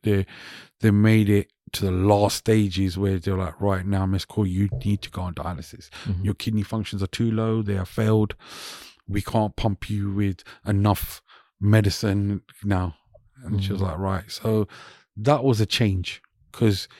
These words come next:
Speaker 1: from drinking what you want to
Speaker 2: Mm-hmm.
Speaker 1: eating what you want, you're now restricted.
Speaker 2: Mm.
Speaker 1: So then she went on to dialysis.
Speaker 2: Right.
Speaker 1: Um, at that time, she had, um,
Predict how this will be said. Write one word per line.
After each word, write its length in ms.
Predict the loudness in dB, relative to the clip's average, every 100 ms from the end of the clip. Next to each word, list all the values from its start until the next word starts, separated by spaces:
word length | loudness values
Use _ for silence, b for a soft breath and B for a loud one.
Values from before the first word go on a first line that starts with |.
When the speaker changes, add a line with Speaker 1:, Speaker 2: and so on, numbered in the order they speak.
| B B -8
Speaker 1:
from 240 | 0 2
drinking 560 | 6 6 6 4 4 4
what 160 | 2
you 220 | 2 0
want 360 | 0 0 0 -2 _ _
to 100 | -8
Speaker 2:
Mm-hmm. 100 | -4 0
Speaker 1:
eating 360 | 0 2 0
what 220 | 0 -2
you 80 | -4
want, 220 | -2 0
you're 100 | 0
now 180 | 0 0
restricted. 500 | 0 -2 -6 -8 -12 _ _ -14
Speaker 2:
Mm. 840 | -12 -10 -12 -12 -12 -12 -12 -12 -14
Speaker 1:
So 160 | -6 0
then 160 | 2 2
she 140 | 2
went 160 | 2 0
on 80 | -2
to 80 |
dialysis. 680 | -2 -2 -2 -4 -6 -14 -16 _ _
Speaker 2:
Right. 340 | -6 -4 -4 -6 -12 _ _ _ -20 B B B B _ 0
Speaker 1:
Um, 400 | 2 4 2 -2 _ _ _ _ _
at 180 | 2 2
that 200 | 2 2
time, 460 | 0 2 4 4 2
she 760 | 0 -2 0 2 2 0 0
had, 500 | -2 0 0 0 0
um, 540 | -2 0 0 -2 -4